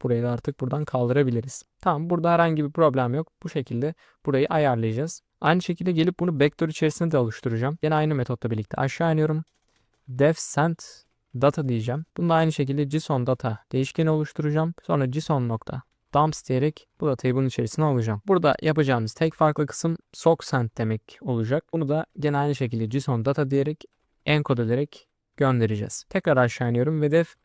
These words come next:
receive diyorum. Bu sefer dinleme fonksiyonu yani veri alma fonksiyonunu yazacağız. Buraya da data diyerek gene aynı şekilde boş bir string oluşturuyorum. Yine aynı şekilde aynı metotla birlikte while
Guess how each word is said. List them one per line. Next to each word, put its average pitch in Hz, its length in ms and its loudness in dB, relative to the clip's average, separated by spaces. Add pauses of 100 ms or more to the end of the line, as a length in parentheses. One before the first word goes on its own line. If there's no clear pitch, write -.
(280)
receive 151 340 0
diyorum. 123 300 2 (140)
Bu 139 60 -4
sefer 175 500 0
dinleme 135 340 2
fonksiyonu 117 460 -2
yani 110 260 -2
veri 131 200 4
alma 127 300 2
fonksiyonunu 113 560 -2
yazacağız. 104 600 -2
Buraya 165 240 0
da 165 140 0
data 170 200 0
diyerek 147 420 0
gene 147 160 -2
aynı 147 220 -2
şekilde 131 460 -2 (360)
boş 139 380 0
bir - 380 -6
string - 460 -6
oluşturuyorum. 160 720 0
Yine 170 100 2
aynı 156 200 2
şekilde 131 500 0 (220)
aynı 147 240 4
metotla 127 380 0
birlikte 110 400 -6 (240)
while 123 460 4